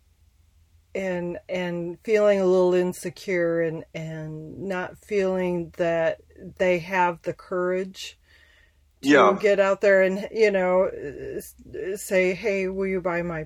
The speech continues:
Speaker 1: book?" What is something that you would offer to them to help give them that little extra,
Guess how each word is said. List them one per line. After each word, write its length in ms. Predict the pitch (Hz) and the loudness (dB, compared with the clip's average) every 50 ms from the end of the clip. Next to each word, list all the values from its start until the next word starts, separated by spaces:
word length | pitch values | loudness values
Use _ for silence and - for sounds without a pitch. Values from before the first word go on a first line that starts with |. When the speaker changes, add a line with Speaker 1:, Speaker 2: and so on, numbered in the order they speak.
| - | -6
Speaker 1:
book?" 520 | - - 214 254 156 135 110 - - - - _ - - - - - - - - - - _ - | -2 0 2 2 2 0 -4 -8 -12 -16 -20 _ -20 -20 -18 -16 -16 -18 -18 -20 -20 -16 _ -4
What 260 | 220 233 269 302 285 | 0 4 4 6 6
is 160 | 339 302 - | 4 2 2
something 480 | - 311 285 277 247 285 254 240 233 214 | 2 2 2 4 4 2 2 0 0 0
that 160 | 208 196 - | -2 -2 -2
you 260 | 202 214 226 233 247 | -4 -4 -2 -2 -2
would 220 | 233 226 214 190 - - | 0 0 -2 -2 -2 -4
offer 400 | - 180 196 208 208 - - 208 | -4 -4 -2 -2 -4 -4 -6 -8
to 280 | 180 - - - 190 170 | -8 -8 -10 -10 -10 -8
them 520 | 165 - 175 170 170 170 170 170 175 170 156 | -4 -4 -2 -2 -2 -2 -2 -4 -4 -4 -4
to 100 | - 180 | -6 -8
help 420 | 170 - - 208 208 208 202 - - 185 | -8 -6 0 2 2 2 2 0 -12 -6
give 240 | - 208 208 208 196 | 0 0 0 2 2
them 220 | 208 196 190 185 | 0 -2 -2 0
that 220 | 185 180 185 - - | 0 0 0 0 0
little 320 | 208 214 202 196 196 - - | 0 0 0 0 -2 -4 -4
extra, 640 | - 185 - - - - 202 180 180 180 175 175 | -6 -8 -8 -8 -6 -2 -2 0 0 0 0 -2